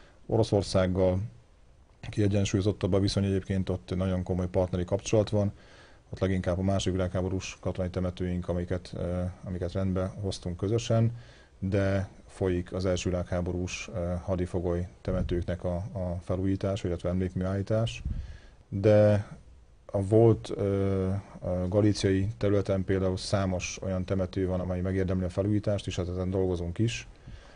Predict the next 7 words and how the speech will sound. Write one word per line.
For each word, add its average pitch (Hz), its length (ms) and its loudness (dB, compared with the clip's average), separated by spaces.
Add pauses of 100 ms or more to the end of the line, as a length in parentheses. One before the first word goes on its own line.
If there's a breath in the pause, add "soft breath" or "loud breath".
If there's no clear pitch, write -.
(580 loud breath)
De 92 120 -2
mondhatnám 95 480 0
egyébként 90 500 -2
Románia 98 340 0
területét, 92 460 0
ahol 90 160 0
szintén 95 640 0